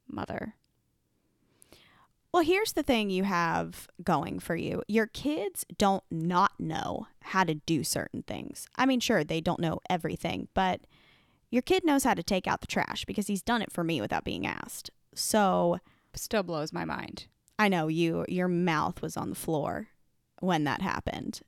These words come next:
Speaker 2: but God love him. So your kids know how to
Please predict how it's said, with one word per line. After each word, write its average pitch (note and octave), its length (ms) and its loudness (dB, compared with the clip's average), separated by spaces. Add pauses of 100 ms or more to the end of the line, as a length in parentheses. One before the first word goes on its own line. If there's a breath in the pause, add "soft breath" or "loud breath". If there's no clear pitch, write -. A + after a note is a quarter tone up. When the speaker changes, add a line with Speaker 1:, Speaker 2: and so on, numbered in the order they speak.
(120)
Speaker 2:
but E3 360 -2 (180)
God E3 240 0
love - 160 -4
him. - 220 -6
So A#3+ 300 2 (220)
your B3 280 2
kids D#4 440 -4
know E3 440 4
how E3 200 -2
to - 60 -6